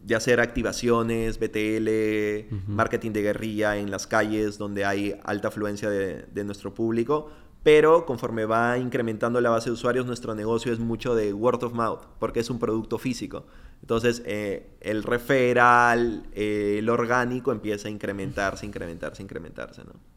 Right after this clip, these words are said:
Speaker 2: Ah, el equipo de marketing está
Speaker 1: Y ahí
Speaker 2: con bastante trabajo.
Speaker 1: Claro, y ahí
Speaker 2: <laughs>
Speaker 1: es donde el cac, cuando va creciendo nuestra base de usuarios, empieza a bajar. Y eso, y eso es algo,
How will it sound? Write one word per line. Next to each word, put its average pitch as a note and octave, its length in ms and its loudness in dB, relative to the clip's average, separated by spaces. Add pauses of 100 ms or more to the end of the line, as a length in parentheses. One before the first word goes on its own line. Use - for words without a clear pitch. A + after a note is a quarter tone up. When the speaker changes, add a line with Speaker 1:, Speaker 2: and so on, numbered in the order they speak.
(200)
Speaker 2:
Ah, A2 100 -2
el G#2 100 2
equipo A2 340 6
de G#2+ 100 6
marketing G#2 460 2
está G2+ 140 -2
Speaker 1:
Y A#2 40 6
ahí A#2 80 6
Speaker 2:
con A2 80 6
bastante A2 240 6
trabajo. G#2 440 0 (120)
Speaker 1:
Claro, G#2 260 2
y G#2+ 120 2
ahí A#2+ 200 6
Speaker 2:
<laughs> - 0 -
Speaker 1:
es C#3 160 4
donde A#2 840 2
el A#2 220 2
cac, B2 460 4 (160)
cuando A2 320 2
va B2 280 4
creciendo A#2+ 500 -2
nuestra A#2 260 -2
base A2+ 200 0
de A#2+ 60 2
usuarios, B2+ 400 0
empieza G2+ 460 -6
a F#2+ 40 -6
bajar. E2 420 -10 (460)
Y B2 120 2
eso, B2 160 4
y C3+ 100 4
eso C#3 140 4
es C#3 100 2
algo, C3 420 2